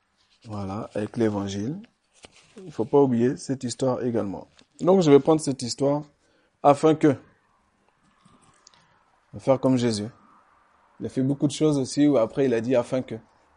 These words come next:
Donc nous aussi on va faire comme lui. On va prendre l'évangile de Luc au chapitre sept. Cette histoire se trouve dans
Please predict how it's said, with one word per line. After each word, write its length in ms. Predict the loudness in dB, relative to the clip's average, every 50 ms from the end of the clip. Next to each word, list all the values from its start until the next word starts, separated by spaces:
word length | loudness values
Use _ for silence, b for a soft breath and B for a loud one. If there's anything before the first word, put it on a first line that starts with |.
| _ _ _ _ _ _ _ _ _ _ _ _ _ _ _ _ _ b b b b b b b b b b b
Donc 160 | -12 -8 -4
nous 120 | -2 0 0
aussi 180 | 0 -2 0
on 80 | 2 2
va 80 | 2 2
faire 160 | 0 -2 -4
comme 180 | -4 -4 -6
lui. 160 | -6 -6 -8 -12 _ _ _ -20 -20 -18 -8 -4
On 60 | -2
va 120 | 0 0
prendre 240 | 2 4 4 6 8
l'évangile 400 | 8 8 8 6 6 6 6 6
de 60 | 8
Luc 320 | 8 8 6 4 0 -6 -14 -10
au 60 | -6
chapitre 360 | -2 0 0 2 4 2 4 6
sept. 400 | 8 6 6 6 2 -20 -20 _ _ _ _ _ _ _ _ _ _ _ -20 _ _ _ _ _ _ _ _ _ -20 -20 _ _ _ _ _ _ _ _ _ B B B B B B B B B
Cette 260 | -8 -8 -8 -6 -6
histoire 420 | -6 -6 -2 0 2 2 2 0
se 120 | -4 -8 -10
trouve 340 | -10 -8 -6 -6 -6 -4
dans 440 | -6 -8 -8 -8 -10 -10 -12 -12 -14